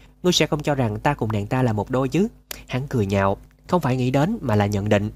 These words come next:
Ngưu tiểu thư rất có dáng vẻ mợ nhỏ. Nàng hy vọng bọn họ có thể đi đến cuối cùng. "Kia cũng muốn nếu ta có thể sống."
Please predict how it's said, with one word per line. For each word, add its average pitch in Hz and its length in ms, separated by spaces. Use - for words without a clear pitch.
Ngưu 151 200
tiểu 104 200
thư 147 260
rất 196 180
có 185 100
dáng 160 300
vẻ 104 200
mợ 107 140
nhỏ. 101 360
Nàng 123 160
hy 131 140
vọng 104 280
bọn 98 180
họ 95 380
có 143 100
thể 98 160
đi 104 140
đến 101 200
cuối 139 140
cùng. 117 220
"Kia 185 120
cũng 127 240
muốn 151 300
nếu 143 160
ta 123 160
có 147 120
thể 98 180
sống." 135 300